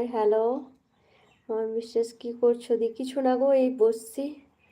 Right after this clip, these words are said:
এখানে বৃষ্টি হচ্ছে, এই বসে বসে বৃষ্টি দেখছি। আর পৃথিবীর রচনা দি কেমন আছো? ভালো আছি গো।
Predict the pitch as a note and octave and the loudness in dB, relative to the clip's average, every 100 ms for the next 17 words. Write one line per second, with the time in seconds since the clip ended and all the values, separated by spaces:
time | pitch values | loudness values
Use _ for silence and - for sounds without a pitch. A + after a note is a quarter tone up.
0 | _ _ _ _ _ _ - A#3 B3 B3+ | _ _ _ _ _ _ -8 -4 0 0
1 | B3+ B3 C4 - C#4+ C#4+ C4 - D4 C#4+ | 0 -2 -2 -2 -2 -4 -4 -4 -2 0
2 | A#3+ A#3 A#3+ B3+ B3+ A3 A#3 B3 - B3+ | 2 2 2 -4 -2 -2 -2 -4 -8 -4
3 | C4 C4 - C#4+ - _ _ _ _ _ | -4 -4 -12 -14 -14 _ _ _ _ _
4 | _ _ _ _ _ _ _ _ _ _ | _ _ _ _ _ _ _ _ _ _
5 | _ - G#3+ A3+ B3 B3+ - A#3+ A3 A3 | _ -6 -2 -2 -4 -12 -6 -4 -4 -6
6 | - - - - A#3+ A#3+ A#3+ A3 A3 G#3+ | -10 -10 -8 -6 -6 -4 -4 -2 0 -2
7 | A3 A3 B3 A#3 A#3+ A#3 - A#3+ | -4 -6 2 4 4 2 0 -4